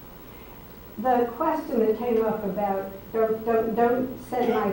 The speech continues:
child into a narrow profession, the responsibility of the educators in the social compact is ensuring that the student has skills that they own, not that the employer owns,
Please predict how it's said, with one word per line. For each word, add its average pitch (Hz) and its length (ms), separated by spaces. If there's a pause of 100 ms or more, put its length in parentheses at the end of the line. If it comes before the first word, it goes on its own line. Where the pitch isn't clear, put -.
child 214 380
into 214 240
a 202 80
narrow 220 460
profession, 226 760 (220)
the 247 80
responsibility 254 1000
of 202 140
the 220 120
educators 214 760
in 214 80
the 214 160
social 208 380
compact 202 600
is 233 140
ensuring 220 840 (220)
that 214 220
the 214 40
student 269 520
has - 220
skills 214 460 (260)
that 220 220
they 240 280
own, 190 460
not 220 240
that 214 160
the 214 80
employer 233 720
owns, 185 400